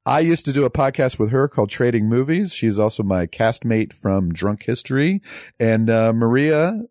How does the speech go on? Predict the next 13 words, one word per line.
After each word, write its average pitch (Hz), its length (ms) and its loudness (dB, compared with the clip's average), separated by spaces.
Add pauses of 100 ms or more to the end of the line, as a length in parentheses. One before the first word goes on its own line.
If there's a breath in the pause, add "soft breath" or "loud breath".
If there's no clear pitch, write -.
uh, 110 300 2
who 120 240 0
is 107 100 0
the 104 80 -2
namesake 123 720 0
of 98 220 -2
the 101 180 2
title 110 340 0
character 160 480 0
in 98 120 0
Sound 101 200 0
of 98 60 0
Music, 101 320 0